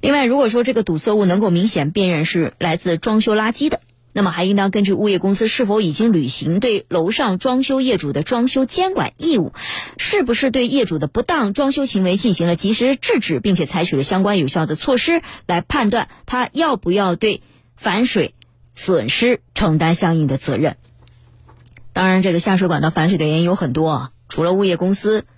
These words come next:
可能会没有履行自己相应的义务之外，还有可能是你家楼上业主的过失，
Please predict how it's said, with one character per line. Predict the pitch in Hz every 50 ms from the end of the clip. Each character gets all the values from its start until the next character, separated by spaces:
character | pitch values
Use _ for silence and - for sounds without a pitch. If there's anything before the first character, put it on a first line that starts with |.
| _ _
可 | - - 175
能 | 139 131 151 170
会 | 202 185
没 | 170 170 175
有 | 190 196
履 | 180 143 131
行 | - 117 143
自 | 151 - 170
己 | 147 143
相 | 135 - 180 180 180
应 |
的 | 160 160
义 | - - 190
务 | 165 151 151
之 | - 175 175
外， | 190 214 180 - - _ _ _ _ _ _
还 | - - 175 220
有 | 269 285 233
可 | - - -
能 | 117 113 82 117
是 | 151 - 180 165 156 147 - - _ _
你 | - - 143 143
家 | 151 175 175 190
楼 | 170 147 127 151 208
上 | - - 392 359 269 220
业 | 202 196 175
主 | 147 - -
的 | - 113
过 | - - 147 110
失， | - - - 87 76